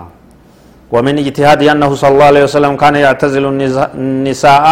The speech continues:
ويشد مئزره. Nabiin keenya sallallahu alaihi wasallam mudhii hidhatee jabeeffatee dubartii isaatis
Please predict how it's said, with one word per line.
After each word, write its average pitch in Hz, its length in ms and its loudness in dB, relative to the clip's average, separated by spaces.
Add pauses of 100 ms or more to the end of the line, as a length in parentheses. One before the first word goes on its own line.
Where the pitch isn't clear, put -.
(580)
ويشد 139 460 0
مئزره. 139 480 0 (400)
Nabiin 139 320 -2
keenya 139 240 -4
sallallahu 139 400 0
alaihi 139 160 0
wasallam 143 320 -4
mudhii 151 400 -6
hidhatee 143 380 -6 (100)
jabeeffatee 139 720 -2 (640)
dubartii 139 480 -2
isaatis 147 600 -4